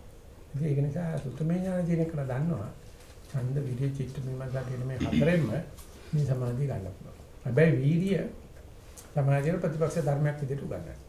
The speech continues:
විරිය වැඩි වෙච්ච ගමන් සමාධිය කැඩෙනවා කිය. ඒ කියන්නේ සද්ධා-, සද්ධාව වැඩි වුණොත් විරිය කැඩෙනවා. විමර්ශන වැඩි වුණොත් සමාධිය කැඩෙනවා. අ, චිත්ත tattwe වැඩි වුණොත් සමාධිය කැඩෙනවා. ඒ නිසා මේකේ සමතුලිත භාවය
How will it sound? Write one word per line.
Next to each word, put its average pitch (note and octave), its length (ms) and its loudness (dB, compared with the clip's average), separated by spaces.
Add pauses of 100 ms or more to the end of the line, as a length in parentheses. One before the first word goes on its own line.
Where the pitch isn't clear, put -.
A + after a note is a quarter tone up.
(1200)
විරිය B2 260 2
වැඩි A2 200 0
වෙච්ච B2 180 0
ගමන් C#3+ 180 2
සමාධිය C#3 320 2
කැඩෙනවා D3 480 6
කිය. - 180 -10
ඒ - 880 -4
කියන්නේ F3 200 8
සද්ධා-, C#3+ 480 2 (120)
සද්ධාව D3+ 420 2
වැඩි D3+ 180 4
වුණොත් E3+ 200 0
විරිය D#3+ 260 -2
කැඩෙනවා. E2 400 -6 (880)
විමර්ශන E3 440 8
වැඩි D#3+ 220 8
වුණොත් D#3+ 160 6
සමාධිය C3 380 2
කැඩෙනවා. - 300 -8 (1000)
අ, C3 200 -2
චිත්ත F3 320 -2
tattwe G3+ 300 2
වැඩි D#3 160 8
වුණොත් E3 180 6
සමාධිය D3 340 4
කැඩෙනවා. A#2 300 -2
ඒ C#3 40 2
නිසා E3 180 -2
මේකේ D3 240 2
සමතුලිත C3+ 580 -2
භාවය A#2 400 0